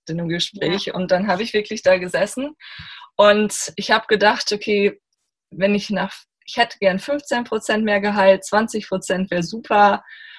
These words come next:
Speaker 1: und hab dann knallhart nach dreißig gefragt.
Speaker 2: Super.
Speaker 1: Und, äh, und es war so schwer, ich hab richtig geübt, dass mir das über <laughs> die Lippen kommt, vorher geübt und es war richtig, ich war richtig nervös. Ich hab, es hat,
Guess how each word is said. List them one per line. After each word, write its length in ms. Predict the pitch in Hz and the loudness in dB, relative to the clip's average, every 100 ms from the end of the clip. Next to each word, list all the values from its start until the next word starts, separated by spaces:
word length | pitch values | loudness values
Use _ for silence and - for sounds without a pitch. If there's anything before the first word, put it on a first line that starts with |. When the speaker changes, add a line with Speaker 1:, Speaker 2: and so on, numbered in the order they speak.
| - _ _ | -20 _ _
Speaker 1:
und 120 | 233 | 0
hab 160 | 208 170 | 2 2
dann 140 | 185 | 0
knallhart 420 | 175 165 165 175 202 | 0 0 0 2 0
nach 140 | 220 | -2
dreißig 400 | - 233 208 208 | 0 0 -2 -6
gefragt. 460 | 170 - 170 254 - | -8 -4 -2 -2 -2
Speaker 2:
Super. 340 | 294 294 185 | 2 6 6
Speaker 1:
Und, 140 | 196 208 320 - | 4 4 2 2
äh, 340 | 196 190 196 - - - - _ | 4 6 4 0 -10 -20 -20 _
und 160 | 202 214 | 2 4
es 220 | 208 - | 0 0
war 360 | 190 196 190 | 4 6 4
so 260 | 170 202 294 | 4 0 0
schwer, 500 | - - 220 185 196 | -2 2 6 6 6
ich 120 | 233 | 4
hab 120 | 196 185 | 4 4
richtig 380 | 226 294 302 | -2 -2 -4
geübt, 440 | 311 262 226 240 202 | -4 -4 -4 -4 -4
dass 180 | 220 208 | -4 -4
mir 100 | 196 | -4
das 160 | 196 | -4
über 240 | 175 170 170 | -6 -2 0
<laughs> 200 | - 220 | 0 -2
die 180 | 202 180 | -2 2
Lippen 360 | 196 302 370 | 2 2 0
kommt, 360 | - 247 285 - | 0 0 0 -4
vorher 260 | 208 240 | 0 0
geübt 320 | 247 190 226 202 | 0 -2 -2 -4
und 80 | |
es 120 | 196 180 | 0 2
war 140 | 185 | 4
richtig, 460 | 226 - 277 311 - - - - - _ - - - - | 2 2 -2 -6 -12 -16 -14 -16 -20 _ -6 -6 -8 -10
ich 140 | 208 | -2
war 140 | 214 | 0
richtig 340 | 226 320 339 - | 2 2 0 4
nervös. 560 | 269 240 220 202 214 | 4 4 2 2 0
Ich 180 | 170 - | -6 0
hab, 440 | 196 - 226 208 - 156 | 2 2 0 0 -2 -16
es 100 | 190 277 | -4 2
hat, 180 | 185 | 2